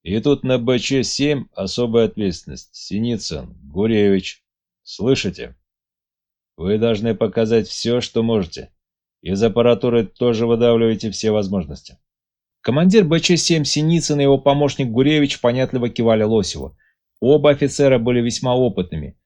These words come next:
Синицын Андрей Андреевич, получивший звание капитана третьего ранга накануне похода, имел боевую награду за отлично выполненную работу на специальном задании и собирался вскоре поступать в военно-морскую академию.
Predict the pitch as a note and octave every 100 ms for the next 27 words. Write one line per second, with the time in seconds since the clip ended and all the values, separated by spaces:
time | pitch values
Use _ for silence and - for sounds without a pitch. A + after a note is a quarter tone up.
0 | _ - A2+ C3+ C#3 C3 B2 A#2+ A#2+ B2
1 | A#2+ A#2+ A#2+ - A#2+ A#2 - A#2 - A2
2 | G2+ A#2 A2+ A2+ G2+ G2+ A2+ G#2+ A2+ A2
3 | A2 G#2+ A2 G#2 G#2 G2 G#2 G#2+ G#2 F#2
4 | G2 - A2+ G#2+ G#2 A#2+ G#2+ G2+ G#2 G#2
5 | A2 G#2 G2 G#2 G#2+ G2 G2+ G2 A2 G#2+
6 | - G2 G#2+ - G2+ G2+ G2 G2 F#2+ F2
7 | G#2+ G2 G2+ F#2+ G2 F#2 G#2+ G#2 G2+ G2+
8 | G#2+ A#2+ A2 F2+ F2 F2+ G2 G#2 G2+ G#2
9 | - - G2+ F#2 F#2 - F#2+ G#2+ G#2+ G2
10 | F#2+ G2 G2 F#2+ - G#2 F#2 F2 F#2+ G#2
11 | F#2+ C#2+ B1